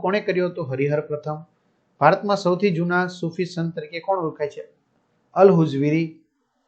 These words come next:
અમદાવાદ ખાતે કાંકરિયા તળાવ તેમજ નગીના વાડીનું બાંધકામ કયા શાસકે કરાવ્યું હતું? કુતુબ શાહ. મુગલ સામ્રાજ્યનો અંતિમ રાજા કોણ હતો? બહાદુર શાહ જફર.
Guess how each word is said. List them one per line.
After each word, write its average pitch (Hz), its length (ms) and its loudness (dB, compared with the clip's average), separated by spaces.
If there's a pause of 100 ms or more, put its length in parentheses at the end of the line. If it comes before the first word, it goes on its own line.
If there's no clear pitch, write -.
(960)
અમદાવાદ 226 420 8
ખાતે 202 240 6
કાંકરિયા 196 520 2
તળાવ 185 280 4
તેમજ 170 260 -4
નગીના 175 460 0
વાડીનું 170 240 2
બાંધકામ 156 380 2
કયા 185 200 2
શાસકે 170 440 -8
કરાવ્યું 143 360 2
હતું? 139 120 -8
કુતુબ 147 420 -12
શાહ. 156 160 -2 (1300)
મુગલ 185 280 8
સામ્રાજ્યનો 175 800 6
અંતિમ 165 320 0
રાજા 156 200 2
કોણ - 280 -4
હતો? 143 140 -6
બહાદુર 139 400 -6
શાહ 120 300 -12
જફર. 147 320 0